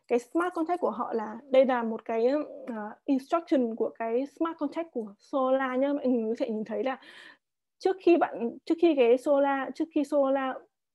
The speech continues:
run tra-, transaction nào đấy thì họ sẽ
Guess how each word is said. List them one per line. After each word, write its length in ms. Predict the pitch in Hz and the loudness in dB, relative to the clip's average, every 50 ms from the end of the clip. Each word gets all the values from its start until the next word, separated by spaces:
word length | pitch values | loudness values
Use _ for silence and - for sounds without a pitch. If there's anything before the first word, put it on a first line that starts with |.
| _ _ _ | _ _ _
run 540 | 330 277 220 262 277 277 269 262 254 285 381 _ _ _ _ _ _ _ - 277 285 _ _ _ _ _ _ | -18 -2 2 4 4 4 4 2 0 -2 -8 _ _ _ _ _ _ _ -20 -20 -20 _ _ _ _ _ _
tra-, 200 | - 285 269 262 | -4 0 0 0
transaction 500 | 254 - 269 247 269 294 320 - 277 233 | 2 2 2 2 2 -2 -2 -2 -2 -2
nào 140 | 220 214 214 | -2 -4 -6
đấy 380 | 233 220 214 220 240 - - - _ _ _ _ _ _ _ _ _ _ _ _ _ | -4 -2 -2 -2 -4 -6 -8 -14 _ _ _ _ _ _ _ _ _ _ _ _ _
thì 320 | - 262 247 240 247 254 262 | -2 0 2 4 4 2 0
họ 260 | 247 - 277 254 247 | -2 -6 -6 -6 -6
sẽ 180 | 247 - 269 | -4 -4 -4